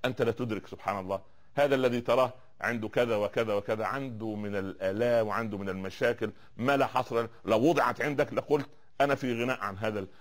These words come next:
عن هذا المال كله". ألا قل لمن بات لي حاسدا: "أتدري على من أسأت الأدب؟ أسأت على الله في صنعه، لأنك لم ترض لي ما وهب،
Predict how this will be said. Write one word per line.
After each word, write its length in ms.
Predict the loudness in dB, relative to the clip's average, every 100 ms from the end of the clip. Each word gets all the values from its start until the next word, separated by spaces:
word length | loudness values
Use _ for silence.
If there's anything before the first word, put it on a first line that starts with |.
| -14
عن 120 | -8
هذا 200 | -2 0
المال 300 | 0 -2 -4
كله". 280 | -6 -8 -8 -16 -20 -10 -2
ألا 160 | 0 0
قل 300 | 0 -2 -2
لمن 300 | -6 -6 0
بات 280 | 0 0
لي 180 | -4 -6
حاسدا: 560 | -6 -10 -4 0 0 -2 -12 -20 -20 -18
"أتدري 380 | -6 -4 -4 -4
على 260 | -4 -2 -4
من 180 | -6 -12
أسأت 360 | -10 -10 -10 -12
الأدب؟ 340 | -8 -6 -6 -8 -20 -20 -12
أسأت 360 | -6 -4 -4 -4
على 220 | -4 -2
الله 380 | -4 -2 -2 -4 -8
في 100 | -8
صنعه، 380 | -8 -6 -6 -6 -10 -14 -14 -2
لأنك 440 | 0 0 0 -2
لم 160 | -2 -2
ترض 340 | 0 0 0
لي 180 | -4 -4
ما 140 | -2
وهب، 280 | -2 -2 -4